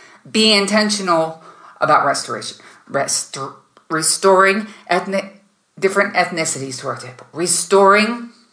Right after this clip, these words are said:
people that are struggling with their sexual identity. Restoring those poor. There are going to be more poor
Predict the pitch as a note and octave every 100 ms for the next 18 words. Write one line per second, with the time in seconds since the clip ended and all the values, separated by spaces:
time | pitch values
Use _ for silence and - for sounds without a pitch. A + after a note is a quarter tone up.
0 | _ _ _ _ _ _ - D#3 D#3+ D3
1 | C#3+ C3+ - - F#3 F3 F3+ G3 G3 G3
2 | - - - E3 D#3+ D#3 D#3 D#3+ D#3 D#3
3 | D3 C#3+ C#3+ C#3 B2+ B2+ C3+ D#3+ - -
4 | A3 G#3+ A3+ A#3+ B3+ B3+ - - - C#3
5 | C3 - - - F#3+ F3+ G3 G3+ D#3 D3
6 | F3 F#3 F#3+ G3 F3+ F3 F#3+ - E3+ E3
7 | C#3+ D3 - -